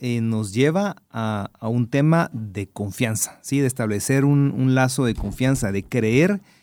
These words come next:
en que esta persona, eh, va a cumplir sus sueños y, eh, va a tener una mejor calidad de vida. Y desde luego, eh, la persona cree en la institución y nosotros como institución creemos en sus sueños, en sus proyectos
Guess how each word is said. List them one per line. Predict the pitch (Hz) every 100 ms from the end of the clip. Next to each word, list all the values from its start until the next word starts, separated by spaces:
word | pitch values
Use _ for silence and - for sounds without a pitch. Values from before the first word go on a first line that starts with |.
| _ _ _
en | 127 127
que | - 123 117 110 110
esta | 127 151
persona, | - 113 139 151 165 156
eh, | - 107 101 98 90 - - _ _ 127
va |
a | 143
cumplir | 175 160 185
sus | 175 160
sueños | 165 190 214 190 - _ _ _ _ -
y, | 147 190 -
eh, | 120 110 104 95
va | 95 92 - 95 117 143 160
a | - 113 104
tener | - 120 113
una | 139 139
mejor | 110 123 117
calidad | 139 143 139
de | 151
vida. | 147 156 180 - _ _ _ _
Y | 123
desde | 123 117
luego, | 120 127 143 180 -
eh, | 117 110 107
la | 107
persona | 110 110 131 139 - -
cree | 127 135 139
en | 143
la |
institución | 131 131 120 120 156 165 -
y | 123
nosotros | 110 113 101 117 123 - _ _
como | - 123 127
institución | 123 - - 95 - 107
creemos | 101 98 104 104 -
en | 107
sus | -
sueños, | 98 131 156 151
en | 127
sus | 104 98
proyectos | - 98 123 143 160 147